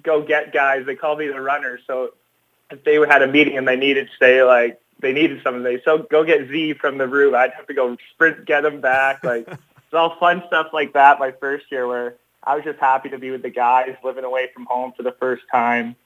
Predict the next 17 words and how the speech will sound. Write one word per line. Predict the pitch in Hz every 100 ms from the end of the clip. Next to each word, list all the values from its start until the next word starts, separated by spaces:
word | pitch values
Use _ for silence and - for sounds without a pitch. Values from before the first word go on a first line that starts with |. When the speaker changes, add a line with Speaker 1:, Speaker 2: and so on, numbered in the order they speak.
| _ _ _ _ _
Speaker 1:
Um, | 117 120 117
it | 107
was | 120
just | 135 127
a |
cool | - 139 127
experience | 120 - 120 120 113
for | 113
sure | 110 120 117
that | 117 -
first | 120 117 127
year. | 120
And | 135 147
our | 131
team | - 139 143 131
really, | 131 131 127 123 _ _ _ _ _ _ _ _
um, | 113 117 113 110 104 104